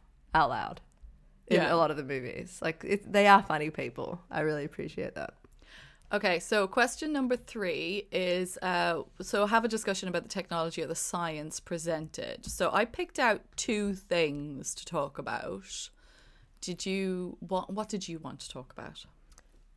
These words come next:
Speaker 1: I want to talk about his bioimplants. I just like
Speaker 2: Okay,
Speaker 1: that the
Speaker 2: cool.
Speaker 1: suit evolution changes in each movie.
Speaker 2: Yes.
Speaker 1: And I like this one was that he had the bioimplants.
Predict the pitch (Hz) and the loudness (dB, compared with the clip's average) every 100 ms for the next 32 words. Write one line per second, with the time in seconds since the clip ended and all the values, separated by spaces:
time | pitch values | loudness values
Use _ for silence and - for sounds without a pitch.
0 | 190 208 226 262 311 277 214 208 180 165 | 4 6 6 4 0 -2 -2 0 0 2
1 | 170 170 - 180 185 185 147 147 - 85 | 0 -2 -2 2 4 4 2 -2 -6 -6
2 | 78 - - - 190 240 247 220 220 190 | -8 -10 -2 6 6 6 6 6 6 2
3 | - 170 - - 190 180 170 165 160 160 | 0 -4 -6 -2 4 4 4 0 2 2
4 | 160 156 147 151 160 151 151 151 143 143 | 2 0 -4 -4 -2 -2 -2 -4 -4 -4
5 | - 156 143 185 311 370 - - - - | -4 -4 -2 0 -2 -4 -14 -20 -20 -6
6 | 180 175 156 - - - - - - - | 0 2 0 -2 -12 -14 -18 -20 -20 -12
7 | - 170 160 165 165 165 156 - 143 120 | 0 2 6 6 6 4 -4 -2 0 2
8 | 127 165 - 135 160 156 156 156 117 - | 0 -4 -6 -4 -2 -2 -2 -2 -4 -6
9 | - 135 120 131 131 135 - - - - | -4 0 2 0 -4 -8 -8 -8 -10 -16
10 | - - | -18 -18